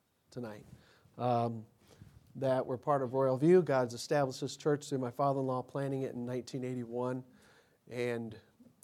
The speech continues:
it's been a blessing to many people, to me for thirty years, and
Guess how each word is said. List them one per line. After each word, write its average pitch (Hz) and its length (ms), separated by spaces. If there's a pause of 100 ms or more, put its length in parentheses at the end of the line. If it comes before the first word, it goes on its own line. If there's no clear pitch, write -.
it's - 140
been 120 160
a - 20
blessing 127 360
to 127 40
many 120 220
people, 175 380
to 135 100
me 147 280
for 123 220
thirty 135 300
years, 160 480
and 98 160